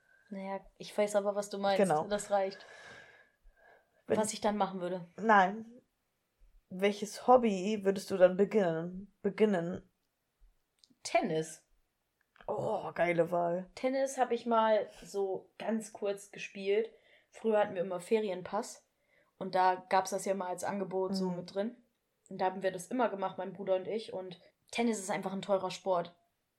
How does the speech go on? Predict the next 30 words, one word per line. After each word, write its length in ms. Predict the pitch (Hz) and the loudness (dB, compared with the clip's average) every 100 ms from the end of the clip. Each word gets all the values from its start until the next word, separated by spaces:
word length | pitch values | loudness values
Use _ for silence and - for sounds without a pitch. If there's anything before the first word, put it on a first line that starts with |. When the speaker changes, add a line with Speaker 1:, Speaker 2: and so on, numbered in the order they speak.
| _ _ | _ _
Speaker 1:
Da 140 | 190 190 | -4 0
zahlt's 240 | 214 208 | 2 2
ja, 80 | 202 | 2
glaub 140 | 196 | 2
ich, 80 | 196 | 0
schon 160 | 208 - | -6 -6
achtzig 420 | 208 - 220 208 | -6 -6 -10 -4
Euro 340 | 185 208 202 175 | 0 2 2 2
alleine 420 | - 185 190 190 | 2 2 2 -2
für 580 | 190 202 190 185 180 180 | -6 -2 2 2 2 -2
Mitgliedsbeiträge 1080 | 233 190 202 196 185 - 170 170 - 180 185 | -6 -6 -6 -8 -12 -4 0 0 -2 -2 2
und 60 | 185 | 4
Speaker 2:
Ja. 140 | 170 | 4
Speaker 1:
sowas. 440 | 180 190 240 - _ _ _ _ _ _ _ _ _ _ | 2 0 -2 -8 _ _ _ _ _ _ _ _ _ _
Ja, 240 | 170 165 - | -4 -4 -4
wenn 180 | - 196 | -6 -6
ich 100 | 190 | -4
das 280 | 208 202 - | -6 -6 -6
nochmal 640 | 208 208 202 196 196 170 - - _ _ _ _ - | -4 -2 -2 0 -2 -6 -14 -20 _ _ _ _ 0
machen 360 | 247 370 381 | 2 2 2
dürfte, 340 | 359 359 - 349 330 | 2 2 6 8 10
was 180 | 294 226 | 8 4
ich 120 | 214 | 0
möchte, 500 | 269 320 - 262 - - | 0 0 0 -4 -4 -8
würde 160 | 196 190 | -8 -6
ich 80 | 175 | -2
Tennis 280 | 175 170 165 | -2 -2 -8
nehmen. 160 | 160 | -10
Und 200 | 170 165 | -10 -6
du? 340 | 185 370 - | -4 -4 -6